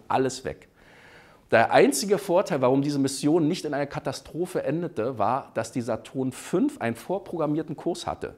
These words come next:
Die ist einfach stur ihren Kurs abgeflogen und hat dadurch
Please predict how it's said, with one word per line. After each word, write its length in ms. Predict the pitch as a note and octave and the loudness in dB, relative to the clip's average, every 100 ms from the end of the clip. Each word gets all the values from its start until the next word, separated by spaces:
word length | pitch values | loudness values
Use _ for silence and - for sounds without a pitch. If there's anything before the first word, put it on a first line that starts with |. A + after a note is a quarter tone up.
| _ | _
Die 100 | B2 | 0
ist 240 | C#3+ - | 0 0
einfach 320 | A#2+ B2 - - | 2 2 2 -4
stur 580 | - - F3+ A3 C4+ G#3+ | -8 -6 -2 0 0 -2
ihren 340 | F#3 F3 D3 C#3 | -4 0 0 0
Kurs 420 | - C3+ F3 - - - - - | 0 0 0 -6 -18 -16 -16 0
abgeflogen 840 | - - E3+ - B2+ C3 E3+ C4+ - - - - | 0 2 -2 2 4 6 4 2 -4 -18 -20 -14
und 180 | - B2+ | -4 4
hat 180 | D3 - | 4 8
dadurch 720 | A2+ C#3+ D#3+ C#3+ D3 - - | 8 8 8 6 4 0 -14